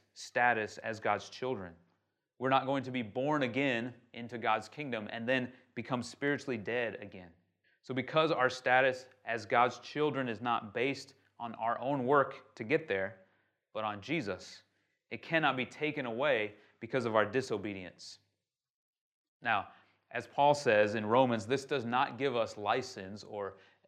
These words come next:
a means to sin. This does not mean we should sin and not care about it. We still do care because we are God's children. But when we sin, we repent, and we can be confident that God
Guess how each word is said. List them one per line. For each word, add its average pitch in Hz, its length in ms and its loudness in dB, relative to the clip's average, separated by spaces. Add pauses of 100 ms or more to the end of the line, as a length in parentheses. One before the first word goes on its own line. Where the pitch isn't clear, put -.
(160)
a 110 120 -10
means 117 500 -6
to 104 160 -14
sin. 110 420 -4
This 98 140 -12
does 113 160 -8
not 123 180 2
mean 117 160 -4
we 117 80 -4
should 107 260 -10
sin 127 500 -6
and 113 100 -8
not 107 240 -6
care 147 220 -2
about 92 260 -4
it. 82 100 -12 (720)
We 113 140 -8
still 131 360 -2
do 123 220 -4
care 95 320 -6 (500)
because 110 500 -2 (300)
we 123 140 -2
are 107 160 2
God's 107 400 6
children. 110 520 -6 (840)
But 127 180 0
when 175 220 2
we 160 100 2
sin, 120 380 -2
we 127 80 0
repent, 120 680 -2 (1040)
and 120 60 -8
we 131 80 -4
can 135 140 -6
be 127 80 -4
confident 131 720 -6 (340)
that 110 160 -8
God 110 300 2